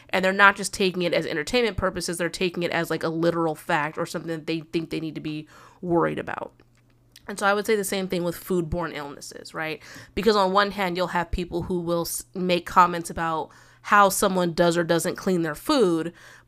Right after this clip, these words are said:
but these same people probably haven't, you know, taken out the shower liner in their bathtub, <laughs> right? So it's like you give and you take. Some people are more, um,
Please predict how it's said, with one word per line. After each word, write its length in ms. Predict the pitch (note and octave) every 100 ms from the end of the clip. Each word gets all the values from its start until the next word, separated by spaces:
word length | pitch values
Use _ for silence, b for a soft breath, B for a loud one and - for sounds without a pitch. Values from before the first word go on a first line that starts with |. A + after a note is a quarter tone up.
| -
but 360 | G3+ F3+ F3 -
these 300 | F3 G#3+ F#3+
same 280 | G#3 F#3+ F3
people 600 | G#3+ F#3+ F#3 F3 E3+ E3+
probably 340 | - F#3 F3+
haven't, 360 | E3+ F3 E3 - _ -
you 100 | G3
know, 200 | D#3+ D#3+
taken 420 | - G#3+ - F#3
out 220 | F3 F3
the 80 | E3+
shower 440 | - F#3 E3+ E3+
liner 380 | D#3+ D#3 D3+ D3+
in 100 | D3
their 140 | D3
bathtub, 840 | C#3+ D3 C3+ - B2+ A2 - G3 C#4 - -
<laughs> 160 | -
right? 260 | F#3+ F#3 F3+
So 240 | - G3
it's 160 | F3+ F3+
like 320 | G3+ F3+ - _
you 160 | G#3+ A3
give 280 | F#3+ B3
and 120 | A#3+ A#3
you 60 |
take. 560 | A3+ A3+ G3+ F#3+ F3+ - _ _ _ _
Some 280 | - B3 G#3+
people 340 | A#3 A3+ G3+
are 160 | F#3+ F#3
more, 800 | F3+ F#3 F#3 F#3+ F#3+ F#3+ F3+ - _ b b b b b -
um, 440 | F#3 E3+ D#3+ D#3+